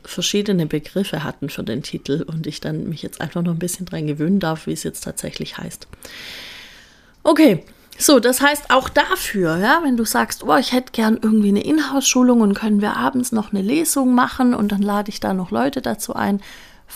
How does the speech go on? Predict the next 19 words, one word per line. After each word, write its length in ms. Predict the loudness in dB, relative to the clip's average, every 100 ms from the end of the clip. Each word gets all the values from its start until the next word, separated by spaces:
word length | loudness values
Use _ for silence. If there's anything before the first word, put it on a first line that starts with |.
| -6
mega 300 | -2 0 0
gerne, 400 | 0 0 2 2 -2
gib 200 | -6 -6
mir 100 | -6
Bescheid, 520 | -6 -4 -2 -2 -4
können 220 | -6 -6
wir 120 | -6
alles 260 | -8 -10 -10
machen. 320 | -12 -12 -16 -16 -20 _ -18 -16 -18 -20 -20 -20 _
Für 200 | -2 0
die 180 | 2 2
heutige 380 | 2 2 0 -2
Folge 380 | 0 0 2 0
habe 160 | 0
ich 140 | -2 -4
mir 120 | -4
überlegt, 680 | -4 -4 -2 -4 -4 -12 -20 -20 -12
dass 340 | -2 -2 -2 -8
ich 360 | -6 -6 -6